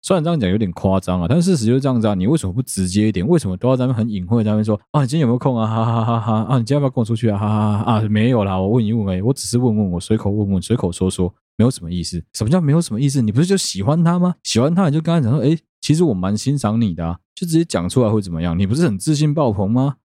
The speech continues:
哦，王子还有一个很搞笑的是，他一直在跟他周围的朋友圈所有的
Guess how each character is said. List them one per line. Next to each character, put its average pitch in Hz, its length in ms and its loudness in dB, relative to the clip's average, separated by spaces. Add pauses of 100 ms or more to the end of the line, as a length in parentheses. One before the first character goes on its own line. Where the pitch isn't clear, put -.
(160)
哦， 104 100 0
王 139 160 2
子 139 140 -2
还 120 80 0
有 117 60 2
一 - 20 0
个 107 80 0
很 104 160 -2
搞 87 180 -2
笑 104 140 0
的 98 60 -2
是， 98 60 -4
他 127 160 -2
一 - 20 0
直 113 80 -6
在 117 160 0
跟 113 200 0
他 113 160 0
周 110 220 0
围 95 100 0
的 90 120 -6
朋 98 200 -2
友 95 200 0
圈 95 280 -2
所 104 200 0
有 98 80 0
的 90 100 -4